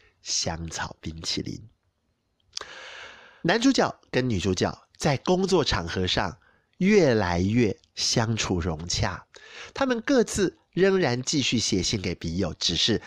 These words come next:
男生知道女生已经就是那个女店员，女孩子还不晓得。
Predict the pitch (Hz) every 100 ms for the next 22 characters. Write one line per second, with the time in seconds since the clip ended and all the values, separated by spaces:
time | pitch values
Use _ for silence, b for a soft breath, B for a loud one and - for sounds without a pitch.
0 | B 113 107 139 175 208 208 190 - 214
1 | 208 208 117 b b b b - 104 98
2 | 82 - 135 127 139 - _ _ _ _
3 | 101 87 - 101 107 - _ - 139 104
4 | - 107 104 104 98 92 127 117 95 90
5 | 87 B B 135 131 113 120 147 160 131
6 | 127 160 - 98 78 - 92 98